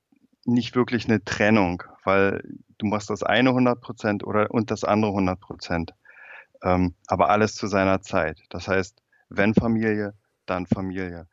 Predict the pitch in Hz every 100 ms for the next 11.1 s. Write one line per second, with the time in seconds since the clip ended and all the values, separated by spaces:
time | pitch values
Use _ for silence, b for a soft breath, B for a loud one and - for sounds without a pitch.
0 | b b - 95 101 104 107 101 101 98
1 | 98 b _ 87 85 82 90 90 95 104
2 | 117 117 b b b - 90 - 107 120
3 | 113 - _ 104 104 101 98 98 - 87
4 | 95 92 104 98 92 - _ _ - 98
5 | 104 90 107 98 101 73 98 - - 87
6 | 69 95 117 101 95 95 92 92 87 87
7 | 76 95 92 92 87 87 85 B B _
8 | - 87 87 87 85 85 - - 85 82
9 | 82 80 78 - - - - - - -
10 | B B B B B _ - - - 90